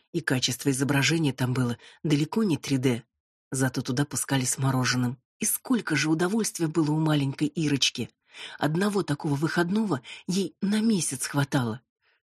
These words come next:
Пусть и у мальчика будет хоть что-то хорошее. Хуже было другое. Сколько Ирина себя помнила,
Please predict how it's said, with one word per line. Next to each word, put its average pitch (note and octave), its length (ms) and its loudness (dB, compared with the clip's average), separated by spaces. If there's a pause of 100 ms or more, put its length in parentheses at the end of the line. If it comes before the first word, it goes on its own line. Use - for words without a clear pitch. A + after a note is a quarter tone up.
(140)
Пусть - 280 0
и D3 40 2
у C#3 60 2
мальчика C3 500 0
будет A2+ 320 -6 (180)
хоть - 220 -2
что-то - 320 -2
хорошее. A#2 600 -2 (600)
Хуже F#3 400 0
было B2+ 280 0
другое. A#2+ 560 0 (300)
Сколько - 480 -4
Ирина A#2+ 400 0
себя A2 300 -4
помнила, G#3+ 500 0